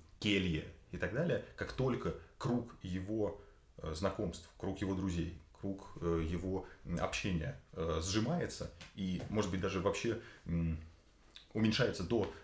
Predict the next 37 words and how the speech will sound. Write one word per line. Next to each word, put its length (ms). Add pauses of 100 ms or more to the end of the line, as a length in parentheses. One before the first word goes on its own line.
э, 400
самого 280
человека, 480 (300)
э, 280
то 120
качество 320
жизни, 460
э, 560 (380)
резко 300
падает. 280 (1300)
Поэтому, 400 (160)
по 80
всей 160
видимости, 480 (120)
вот 140
эти 140
три 160
потребности, 640 (240)
чем 200
лучше 200
они 100
удовлетворены, 600 (260)
тем, 360
э, 120
более 340
счастливыми, 840
э, 80
и 340
радостными 460
мы 100
себя 320 (380)
ощущаем, 440
да, 120
то 100
есть 240 (520)
более 220
свободными, 520